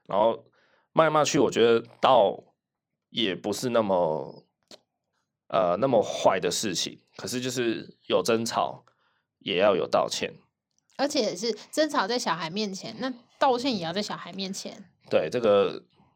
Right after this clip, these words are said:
Speaker 1: 呃，有资料是这样讲，就是说，
Speaker 2: 对。
Speaker 1: 你如果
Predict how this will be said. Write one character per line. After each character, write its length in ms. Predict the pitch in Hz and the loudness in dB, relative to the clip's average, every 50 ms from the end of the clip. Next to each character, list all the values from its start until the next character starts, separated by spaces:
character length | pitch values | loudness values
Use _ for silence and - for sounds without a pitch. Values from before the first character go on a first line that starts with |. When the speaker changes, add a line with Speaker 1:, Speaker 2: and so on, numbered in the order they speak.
| _ - - | _ -10 -4
Speaker 1:
呃， 280 | - 104 98 95 95 92 | -2 0 0 0 0 0
有 320 | 92 92 90 90 85 82 - - _ _ _ _ - - - _ - | 2 2 2 2 0 -2 -4 -12 _ _ _ _ -16 -16 -16 _ -12
资 160 | - - 113 | -6 -2 0
料 180 | 110 117 117 107 | 4 4 4 4
是 160 | 98 110 110 | 4 2 0
这 80 | 101 104 | 0 0
样 160 | 92 87 87 85 | 0 0 -2 -4
讲， 180 | - - - - - - | -4 -6 -6 -6 -8 -8
就 120 | - 110 107 | -4 -2 0
是 80 | 113 110 | 2 4
说， 260 | 117 110 110 107 107 | 6 6 6 6 4
Speaker 2:
对。 80 | - - - - - _ _ _ _ _ _ _ _ _ _ | 0 -4 -18 -20 -20 _ _ _ _ _ _ _ _ _ _
Speaker 1:
你 120 | - - 101 | -8 -6 -4
如 160 | 98 104 123 | -2 0 2
果 380 | 127 131 113 95 80 65 - | 4 4 4 4 4 2 -4